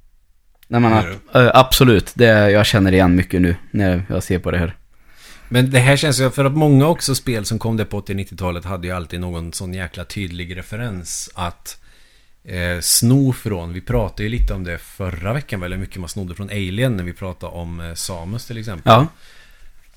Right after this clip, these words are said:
Speaker 2: Eh,
Speaker 1: Ja, just det. <laughs>
Speaker 2: ja, alltså Flashback, jag, jag har inte gjort någon djupare analys av vad det kan ha tagit inspiration från, mer än möjligtvis typ Blade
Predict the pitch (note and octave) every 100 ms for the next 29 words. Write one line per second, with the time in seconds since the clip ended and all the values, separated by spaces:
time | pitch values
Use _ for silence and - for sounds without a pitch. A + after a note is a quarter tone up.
0 | - - - _ _ G2 F#2 F#2+ G2+ -
1 | A2+ F2+ - - F2+ - - - - -
2 | - B2 B2+ G2 G2 A2 B2 - A#2+ -
3 | - C3 C3 A#2+ A#2 A#2 A#2 A#2+ A#2 B2
4 | D3 C3+ G2+ A#2 B2 A2+ G2 G2 G2 G#2
5 | G2+ G2 G#2 E2 F#2+ F#2 F2+ F#2 F#2 F#2
6 | F2+ E2+ - F#2 F2 F#2 F#2 F#2 F2 F#2+
7 | F2+ F2+ G2 F2 F#2 - F#2+ G2+ C3+ C#3
8 | A2 F2 E2+ E2+ _ _ _ _ G#2+ G#2+
9 | F#2+ F#2 F#2 G2 G2+ G2+ F2 F2 G2+ G#2+
10 | - - E2+ _ - _ - F2 G2+ F#2
11 | E2